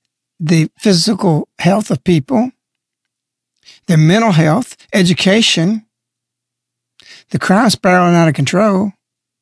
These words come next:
And what's the answer for all this? The Reed just said it, plain and simple. It's Christianity. We have people that are tribal. We have people so off base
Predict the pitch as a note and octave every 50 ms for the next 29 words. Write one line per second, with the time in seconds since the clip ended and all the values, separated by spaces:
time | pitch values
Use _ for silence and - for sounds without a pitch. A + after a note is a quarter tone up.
0 | _ _ _ _ _ _ _ _ _ _ _ - G#3 F#3+ A#3 A3+ - - G#3+ G3+
1 | A#3 C#4 C#4+ - D4 - - G#3 D#3 C3+ B2 B2+ A#2+ G#2+ F#2 - - - - -
2 | - - _ _ _ _ _ _ _ _ _ _ _ _ _ _ _ _ _ _
3 | _ _ _ _ _ _ _ _ _ _ _ _ - F#3+ F#3 G3+ A3+ A#3 A3+ F#3
4 | G3+ A3+ G3+ - - - B3+ C#4 D4+ C#4 G#3 A3+ C4+ E4+ - _ - - G#3+ F#3+
5 | G3 G#3 A3+ G#3+ G#3 - - C#4 C4 - D#4 A#3+ C3+ G#2+ - _ _ _ _ -
6 | - _ - G3 - - - - A#3+ - - - A3 G3+ A3+ C4+ D4 D4+ C4+ -
7 | - D3+ A#2 G2+ E2+ - _ _ _ _ _ _ _ _ _ _ _ _ _ _
8 | _ _ _ _ _ _ _ _ _ - G3+ A#3 B3 - - - C4 A#3+ A3 -
9 | A#3+ A3+ G#3+ A3 A#3 A#3 A3 - - - B3 B3 C4 B3+ F#3 D#3 C3 A#2 G#2 -
10 | - _ _ _ _ _ _ _ _ _ _ _ _ _ _ _ _ _ _ _
11 | G#3 G#3+ A#3 A3 - A#3+ G3 F#3 - - B3 A#3 G#3+ G3 - - - F#3 F#3 A3
12 | A#3+ - - -